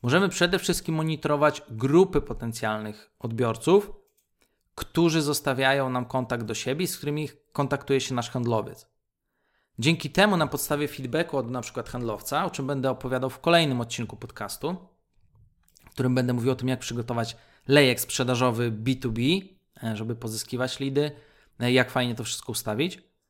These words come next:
to jesteśmy w stanie za pomocą feedbacku od handlowca tak poprowadzić kampanie reklamowe,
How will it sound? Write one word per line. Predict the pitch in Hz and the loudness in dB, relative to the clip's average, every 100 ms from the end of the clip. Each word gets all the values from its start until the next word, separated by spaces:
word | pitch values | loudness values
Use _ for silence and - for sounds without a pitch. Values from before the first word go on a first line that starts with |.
| _ _ _ _ _ _ _ _ - | _ _ _ _ _ _ _ _ 2
to | |
jesteśmy | 143 - 185 185 | 4 4 2 2
w | |
stanie | - 160 165 151 | 2 2 4 2
za | 160 | 0
pomocą | 151 143 147 | 0 0 -2
feedbacku | 139 123 156 165 | -2 0 0 0
od | 143 | -6
handlowca | - 127 120 113 - 127 156 208 - _ _ _ _ _ | -4 -4 -2 -2 -2 2 2 2 -4 _ _ _ _ _
tak | - 202 - | 4 4 4
poprowadzić | 156 143 139 139 135 - | 0 2 4 4 2 -2
kampanie | 123 117 139 123 | -4 0 0 0
reklamowe, | 117 113 117 110 101 127 190 | -4 -2 -4 -2 -2 0 0